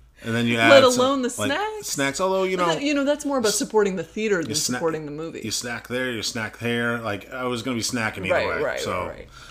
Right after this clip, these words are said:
Speaker 1: But yeah.
Speaker 2: Although I will say movie theater snacks are the most expensive snacks on earth. So it's like
Speaker 1: Yeah,
Speaker 2: you
Speaker 1: right.
Speaker 2: being like, "Oh, yes,
Speaker 1: Like
Speaker 2: I"
Speaker 1: you said, that's how they get their revenue.
Speaker 2: It's how the theater,
Speaker 1: Sadly.
Speaker 2: it's how the theater survives.
Speaker 1: But it is weird. It's one of those things where you tell someone you've seen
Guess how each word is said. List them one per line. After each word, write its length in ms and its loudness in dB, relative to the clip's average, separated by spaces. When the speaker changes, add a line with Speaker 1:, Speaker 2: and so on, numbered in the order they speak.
Speaker 1:
But 120 4
yeah. 80 12
Speaker 2:
Although 240 10
I 80 6
will 160 2
say 160 4
movie 240 -4
theater 240 -6
snacks 340 -8
are 60 -8
the 80 -8
most 240 -10
expensive 440 -12
snacks 320 -10
on 140 -10
earth. 240 -14
So 300 -4
it's 180 -4
like 240 -4
Speaker 1:
Yeah, 200 -2
Speaker 2:
you 80 -2
Speaker 1:
right. 100 -2
Speaker 2:
being 280 -2
like, 200 -10
"Oh, 400 0
yes, 300 -6
Speaker 1:
Like 120 4
Speaker 2:
I" 40 -2
Speaker 1:
you 80 0
said, 160 6
that's 220 2
how 100 8
they 140 2
get 140 -4
their 100 -10
revenue. 260 -6
Speaker 2:
It's 140 -14
how 80 0
the 80 4
theater, 240 2
Speaker 1:
Sadly. 320 6
Speaker 2:
it's 80 -4
how 100 0
the 140 -4
theater 240 -4
survives. 480 -8
Speaker 1:
But 280 8
it 100 2
is 180 6
weird. 180 8
It's 140 4
one 100 4
of 60 2
those 160 2
things 180 -2
where 100 -2
you 180 -4
tell 220 -6
someone 240 -4
you've 120 -8
seen 340 -6